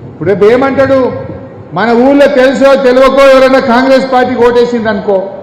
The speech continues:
ఏమంటాడు కాంగ్రెస్ వాళ్ళు, రేవంత్ రెడ్డి ఏమంటాడు, "ఏ నేను డిసెంబర్ తొమ్మిదో తారీఖు నాడు రెండు లక్షల రుణమాఫీ చేస్తా" అని చెప్పినా, నేను మోసం చేసినా,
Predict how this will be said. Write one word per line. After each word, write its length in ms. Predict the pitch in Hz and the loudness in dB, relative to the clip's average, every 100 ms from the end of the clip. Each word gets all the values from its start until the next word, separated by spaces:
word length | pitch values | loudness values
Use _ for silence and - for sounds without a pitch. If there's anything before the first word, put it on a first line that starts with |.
| - - - - - - 165 226 | -18 -20 -20 -20 -20 -10 0 0
ఏమంటాడు 440 | 285 285 294 285 | 2 2 2 2
కాంగ్రెస్ 460 | 254 262 277 277 269 | 2 0 2 2 2
వాళ్ళు, 160 | 262 | 2
రేవంత్ 300 | 247 262 269 | 2 2 2
రెడ్డి 220 | 269 269 254 | 0 2 2
ఏమంటాడు, 720 | 277 269 285 277 226 - - - - - - - - - - - 190 | 2 2 0 0 -4 -10 -16 -16 -18 -20 -20 -20 -20 -20 -20 -12 -4
"ఏ 240 | 233 277 | 0 2
నేను 260 | 285 285 285 247 - - - | 4 4 4 0 -4 -8 -2
డిసెంబర్ 580 | 240 - 277 277 285 285 | 0 2 2 2 2 2
తొమ్మిదో 380 | 262 285 285 285 | 0 2 2 2
తారీఖు 480 | 285 269 277 285 277 | 4 2 4 2 2
నాడు 220 | 277 285 254 | 2 2 2
రెండు 180 | 262 277 | 2 2
లక్షల 400 | 269 269 294 277 | 2 0 2 2
రుణమాఫీ 500 | 269 277 277 277 277 | 2 2 2 2 2
చేస్తా" 460 | 262 277 269 285 | 2 2 2 2
అని 320 | 277 302 294 208 - - - - - - - - 196 | 2 2 2 0 -6 -14 -16 -18 -20 -20 -20 -6 0
చెప్పినా, 400 | 208 214 269 294 311 - - - - - - - - - 175 | 2 2 2 2 2 0 -4 -10 -12 -16 -18 -20 -20 -12 -4
నేను 240 | 254 262 | 0 2
మోసం 600 | 202 240 269 285 262 214 | 2 2 4 2 2 2
చేసినా, 640 | 254 277 277 302 302 - | 0 0 2 2 2 -2